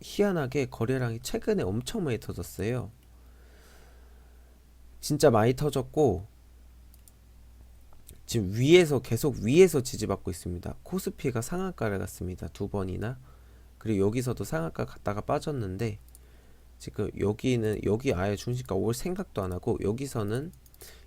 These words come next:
이제 중심값에서 지지를 받고 있습니다. 요거 만약에 출발한다면은 에이치엠엠처럼 출발하지 않을까 싶습니다. 이 에이치엠엠 보이시죠? 이거 에이치엠엠 이렇게 올라갔습니다. 이렇게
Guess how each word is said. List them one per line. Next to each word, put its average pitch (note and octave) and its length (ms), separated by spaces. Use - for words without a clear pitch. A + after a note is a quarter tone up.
이제 - 100
중심값에서 C3 880
지지를 C#3 500
받고 - 320
있습니다. G2 580
요거 D#3 600
만약에 C#3 360
출발한다면은 G#3 1080
에이치엠엠처럼 A2 1120
출발하지 F3+ 500
않을까 G#2+ 460
싶습니다. F#2+ 580
이 G2+ 60
에이치엠엠 C3 600
보이시죠? A#2 720
이거 F#2+ 180
에이치엠엠 G#2+ 760
이렇게 C#3 320
올라갔습니다. F#2 500
이렇게 F2+ 440